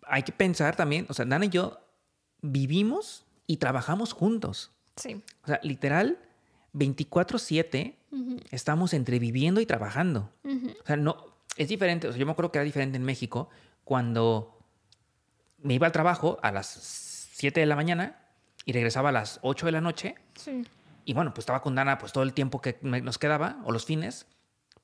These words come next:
Speaker 1: porque también hubo muchas horas en la semana que no estuvimos.
Speaker 2: Claro, sí,
Speaker 1: ¿No?
Speaker 2: sí.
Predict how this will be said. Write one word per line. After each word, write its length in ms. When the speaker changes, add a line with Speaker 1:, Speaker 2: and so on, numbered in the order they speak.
Speaker 1:
porque 280
también 400
hubo 240
muchas 360
horas 200
en 60
la 60
semana 320
que 100
no 80
estuvimos. 600
Speaker 2:
Claro, 440
sí, 360
Speaker 1:
¿No? 100
Speaker 2:
sí. 220